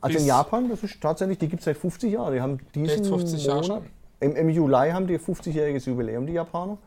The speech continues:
Speaker 1: Die machen halt unsere Serie in Taschenbüchern. Das finde ich, äh, eine hübsche Form.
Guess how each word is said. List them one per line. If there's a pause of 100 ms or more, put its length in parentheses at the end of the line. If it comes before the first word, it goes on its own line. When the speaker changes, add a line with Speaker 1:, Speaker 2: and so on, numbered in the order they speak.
(520)
Speaker 1:
Die
machen
halt
unsere
Serie
in
Taschenbüchern.
Das
finde
ich,
äh,
eine
hübsche
Form.